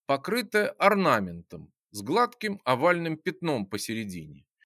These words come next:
И материал точно такой же. Ни металл, ни дерево, и уж тем более не камень. Когда мы подошли к двери вплотную,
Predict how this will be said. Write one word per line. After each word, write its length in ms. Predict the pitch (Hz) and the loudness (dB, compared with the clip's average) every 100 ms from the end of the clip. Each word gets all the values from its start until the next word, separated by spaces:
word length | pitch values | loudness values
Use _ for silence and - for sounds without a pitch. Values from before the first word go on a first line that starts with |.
| - | -4
И 100 | 233 | -2
материал 500 | 254 247 247 175 107 | 0 2 6 6 4
точно 440 | - 143 - 120 | 2 0 0 -2
такой 440 | 147 147 131 95 | -2 -2 -4 -8
же. 240 | 78 76 - _ - | -8 -14 -18 _ -6
Ни 160 | 135 | -2
металл, 480 | 143 127 127 240 240 | 0 -2 2 2 2
ни 220 | 160 123 | 0 -4
дерево, 640 | 110 175 233 196 160 151 - _ _ _ - | -4 -4 -2 -2 -2 -6 -10 _ _ _ -2
и 120 | 185 | 2
уж 220 | 185 - | 2 0
тем 220 | 196 185 | -2 0
более 300 | 190 262 226 | 0 0 0
не 140 | 202 196 | 0 0
камень. 540 | - 110 87 76 69 _ _ _ _ _ _ _ _ _ _ | 2 2 2 -6 -18 _ _ _ _ _ _ _ _ _ _
Когда 340 | - 165 269 247 | 0 2 2 2
мы 120 | 202 | 0
подошли 480 | 147 139 143 170 151 | 0 2 0 0 -4
к 60 | |
двери 340 | 135 160 180 131 | 0 2 2 2
вплотную, 760 | - 139 131 226 262 131 85 | -2 -4 -4 -2 -2 -2 -6